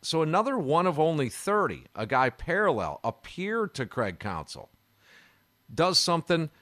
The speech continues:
that defies what Craig Counsell does. It just means there's room, there's wiggle room here to at least have a conversation about and not get blasted for being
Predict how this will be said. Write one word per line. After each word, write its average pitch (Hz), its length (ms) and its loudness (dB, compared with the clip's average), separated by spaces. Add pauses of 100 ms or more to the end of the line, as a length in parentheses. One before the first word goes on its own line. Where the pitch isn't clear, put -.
(120)
that 143 300 0
defies 185 580 2
what 165 160 0
Craig 160 260 0
Counsell 196 440 2
does. 143 280 2
It 180 140 -2
just 175 240 -2
means 208 460 0
there's 165 280 -2
room, 143 640 2
there's 127 240 -2
wiggle 190 480 2
room 113 380 0
here 80 340 -10 (400)
to 151 140 -2
at 143 160 0
least 202 260 0
have 165 160 4
a 135 60 -6
conversation 147 720 0
about 131 280 4
and 156 60 -6
not 151 160 0
get 120 160 -4
blasted 151 560 0
for 147 100 -8
being 143 300 0